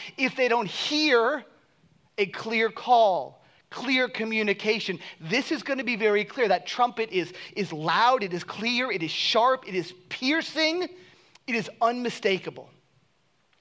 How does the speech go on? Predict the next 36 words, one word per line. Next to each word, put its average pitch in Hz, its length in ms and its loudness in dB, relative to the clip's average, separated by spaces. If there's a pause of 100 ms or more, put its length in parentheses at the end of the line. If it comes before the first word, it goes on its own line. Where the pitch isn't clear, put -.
(360)
If - 160 -8
this 262 200 0
day 277 200 4
comes 208 400 -2
in 185 80 -4
the 175 40 -4
middle 202 320 0
of 190 120 -4
worship 202 500 -2 (960)
and 196 100 -2
that 185 160 4
trumpet - 640 0
call 202 520 2 (180)
comes 220 480 2
in 190 80 -6
the 196 80 -4
middle 220 320 0
of 190 100 -2
worship, 220 420 0 (200)
you 254 180 0
are 233 80 8
not 220 240 0
gonna 269 180 -4
turn 262 420 0
to 175 60 -14
your 226 140 2
neighbor 214 300 2
and 196 80 -6
say, 196 260 0 (240)
"Did 170 140 -12
you 302 80 2
hear 285 160 -2
something?" 277 400 -6 (760)
You're 175 320 -2
gonna 247 220 -4
know 170 420 -2